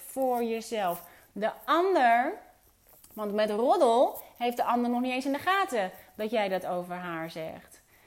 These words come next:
Dus, eh, bij haar vervormt er niks, maar bij jou, in jou, vervormen al die kristallen tot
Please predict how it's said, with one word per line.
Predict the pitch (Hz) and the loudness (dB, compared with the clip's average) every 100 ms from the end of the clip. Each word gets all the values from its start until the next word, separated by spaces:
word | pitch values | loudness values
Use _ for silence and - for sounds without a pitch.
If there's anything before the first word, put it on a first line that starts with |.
| - - | -20 -4
Dus, | 220 240 233 - - | 2 2 0 -12 -8
eh, | 214 208 - | -2 -2 -2
bij | 202 220 | 0 2
haar | 226 285 320 269 | 4 4 4 2
vervormt | 247 220 294 262 226 | -2 -2 2 2 0
er | 220 | -2
niks, | 269 254 262 - - | 0 -2 -4 -12 -12
maar | 226 226 | -2 0
bij | 226 247 | 2 4
jou, | 285 277 247 277 | 6 8 6 4
in | 302 | 4
jou, | 302 226 233 | 6 6 4
vervormen | 240 240 - 294 247 254 | 0 -6 -2 2 2 4
al | 269 311 | 4 4
die | 254 | 2
kristallen | 254 247 - 302 262 240 | -2 -8 2 4 4 2
tot | 247 233 | 0 -4